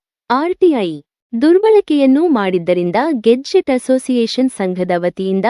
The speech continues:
ಬೆಂಬಲವನ್ನು ನೀಡುತ್ತಿದ್ದು, ನಮ್ಮ ಉದ್ದೇಶ ಆರ್ ಟಿ ಐ ಕಾಯ್ದೆ ವಿರುದ್ಧ ಅಲ್ಲ, ಆ ವ್ಯಕ್ತಿಯ ವಿರುದ್ಧ. ಆರ್ ಟಿ ಐ ಕಾಯ್ದೆಯ ದುರ್ಬಳಕೆ ಮಾಡಿ ಕೆಳ ಹಂತದ ನೌಕರರಿಗೆ ಕಿರುಕುಳವನ್ನು ಕೊಡುತ್ತಿದ್ದು,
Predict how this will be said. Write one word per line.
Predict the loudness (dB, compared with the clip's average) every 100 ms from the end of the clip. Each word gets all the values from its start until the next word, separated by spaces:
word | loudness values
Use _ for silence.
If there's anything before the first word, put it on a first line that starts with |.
| -2
ಬೆಂಬಲವನ್ನು | 0 0 2 0 0 0 0 2
ನೀಡುತ್ತಿದ್ದು, | 0 0 -2 -6 -6 -4 -6 -8 _ _ -2
ನಮ್ಮ | 0 2 2
ಉದ್ದೇಶ | 2 2 0 -2 -2 -2 -2
ಆರ್ | -4 -4
ಟಿ | -4
ಐ | -4 -4 -8 _
ಕಾಯ್ದೆ | -2 0 2 2
ವಿರುದ್ಧ | 2 0 -2 -6 -4
ಅಲ್ಲ, | -2 -4 -4
ಆ | -6
ವ್ಯಕ್ತಿಯ | -4 -4 -4 -2 0
ವಿರುದ್ಧ. | 0 -2 -4 -6 -6 -6 -10 _ _
ಆರ್ | -2 -2 0
ಟಿ | 2 2
ಐ | 0 -4 _
ಕಾಯ್ದೆಯ | -4 0 0 0 0 -2 0
ದುರ್ಬಳಕೆ | -2 -2 -2 0 0
ಮಾಡಿ | 0 0 -2 -6 -8 _ _ _ _ -2
ಕೆಳ | 2 2 0
ಹಂತದ | -2 0 0 2
ನೌಕರರಿಗೆ | 2 0 0 -2 -2 -2 -2 -4 -2
ಕಿರುಕುಳವನ್ನು | 2 2 2 2 2 2 0 0
ಕೊಡುತ್ತಿದ್ದು, | 0 0 -2 -6 -4 -4